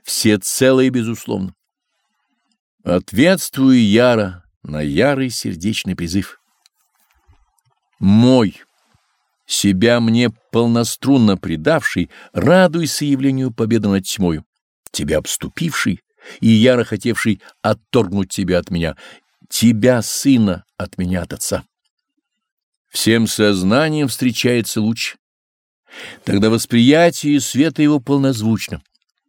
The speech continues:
Также в молчании можно со мною побыть, ибо будет оно плодоносным.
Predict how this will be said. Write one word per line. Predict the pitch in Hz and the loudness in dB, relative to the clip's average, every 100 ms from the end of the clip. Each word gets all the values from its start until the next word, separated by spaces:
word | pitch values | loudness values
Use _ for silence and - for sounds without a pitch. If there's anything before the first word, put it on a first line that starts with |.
| _ _ _ _ _ | _ _ _ _ _
Также | - 117 147 131 131 | -2 2 2 4 4
в | 120 | 4
молчании | 110 107 98 - 98 107 113 | 4 2 0 0 0 2 0
можно | 117 113 123 | -2 -4 -8
со | 113 110 | -8 -6
мною | 107 117 113 | -4 -2 -2
побыть, | 117 107 117 - - _ - | -4 -2 -2 -4 -14 _ -10
ибо | 85 85 | -6 -4
будет | 87 85 - | -2 -2 -2
оно | 87 90 | -2 -2
плодоносным. | 82 80 76 95 107 - 107 | -4 -6 -2 -4 -4 -10 -16